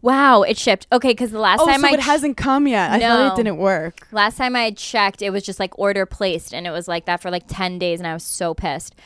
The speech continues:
Speaker 1: Um, okay, order shipped,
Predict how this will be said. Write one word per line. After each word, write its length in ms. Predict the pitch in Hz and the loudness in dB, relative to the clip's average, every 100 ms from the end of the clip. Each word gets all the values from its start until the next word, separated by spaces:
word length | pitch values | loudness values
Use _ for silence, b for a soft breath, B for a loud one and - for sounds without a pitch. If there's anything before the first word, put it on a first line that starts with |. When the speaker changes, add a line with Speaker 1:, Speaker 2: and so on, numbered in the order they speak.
| B B - | B B 0
Speaker 1:
Um, 300 | 202 190 185 | 2 2 0
okay, 320 | 208 226 185 170 _ - | 0 2 2 0 _ -2
order 420 | 208 208 247 285 | 0 2 2 0
shipped, 800 | - - 208 208 - - - | -2 -2 0 0 -4 -16 -16